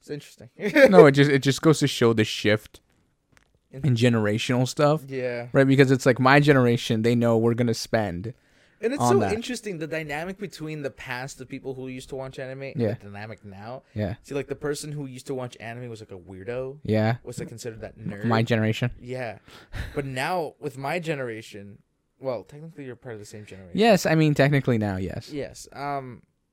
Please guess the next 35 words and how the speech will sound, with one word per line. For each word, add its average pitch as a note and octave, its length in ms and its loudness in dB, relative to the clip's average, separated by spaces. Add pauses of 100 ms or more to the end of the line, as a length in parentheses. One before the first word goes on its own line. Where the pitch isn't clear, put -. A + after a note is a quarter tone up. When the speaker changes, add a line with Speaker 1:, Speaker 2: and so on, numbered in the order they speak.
(840)
Speaker 1:
now D#3+ 320 -6
with D#3+ 280 -4
my C3+ 100 -2
Speaker 2:
Well, C3 100 6
Speaker 1:
age C#3+ 60 -2
Speaker 2:
actually, C#3+ 280 4
Speaker 1:
group A#2+ 120 -6
Speaker 2:
my C3+ 140 6
generation D#3 420 2
has A#2+ 160 0
now A#2 120 2
been A2 220 -2
given A2 260 -2
a G#2 60 0
new G2+ 160 -2
term. - 300 -10 (220)
Speaker 1:
Okay. C3 280 -10 (380)
I B2 180 -14 (380)
don't, F3 240 6 (140)
Speaker 2:
<laughs> - 320 -20
Speaker 1:
I C3 60 -12
don't C3+ 160 -10
care. G#2 160 -20 (340)
<laughs> G#4 580 8 (680)
But E3 300 0
with E3+ 160 -4
my E3+ 220 -6
age F3+ 540 -6
group, A#2+ 360 -10
'cause - 260 -18
Speaker 2:
Yeah. F#2+ 120 -2
Speaker 1:
that - 100 -14
just - 220 -20
works A2+ 220 -16
better. G2 280 -18